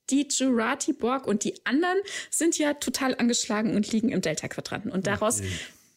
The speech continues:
Speaker 1: hat sich dann quasi konstruiert, Terry Matalas erzählt seit Wochen, es sind nicht die Borg. Die Borg spielen keine Rolle in dieser Staffel. Und natürlich hat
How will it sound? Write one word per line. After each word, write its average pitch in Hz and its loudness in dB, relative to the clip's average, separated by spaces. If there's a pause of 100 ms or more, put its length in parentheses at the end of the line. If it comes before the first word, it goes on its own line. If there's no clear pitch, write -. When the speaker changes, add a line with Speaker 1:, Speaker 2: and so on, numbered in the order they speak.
(540)
Speaker 1:
hat 330 0
sich - 0
dann 240 2
quasi 233 0
konstruiert, 220 0
Terry 247 2
Matalas 302 0
erzählt 277 0
seit 190 -2
Wochen, 247 2
es - 0
sind 240 4
nicht 277 2
die 269 2
Borg. 202 -2
Die 208 -2
Borg 320 0
spielen 269 0
keine 269 2
Rolle 247 2
in 233 2
dieser 226 2
Staffel. 202 0 (380)
Und 247 4
natürlich 302 2
hat 349 -2